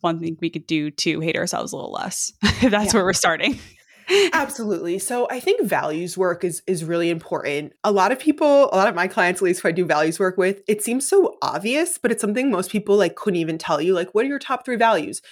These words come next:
Speaker 2: Maybe people in your community could, 'cause I'm sure that comes up in dating,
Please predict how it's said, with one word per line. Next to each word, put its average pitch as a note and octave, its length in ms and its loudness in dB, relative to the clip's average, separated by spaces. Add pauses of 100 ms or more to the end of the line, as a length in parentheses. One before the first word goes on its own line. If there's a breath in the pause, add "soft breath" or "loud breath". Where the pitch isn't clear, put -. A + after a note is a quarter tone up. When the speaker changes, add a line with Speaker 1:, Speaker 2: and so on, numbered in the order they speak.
(120)
Speaker 2:
Maybe C#4+ 200 6
people C#4+ 240 4
in F#3+ 100 4
your D#3+ 140 2
community A3 400 2
could, A#3+ 280 0
'cause G3+ 140 -4
I'm E3+ 100 0
sure E3 260 0
that D#3 180 0
comes E3 260 -4
up D3+ 240 -2
in E3+ 140 -2
dating, G3+ 540 -2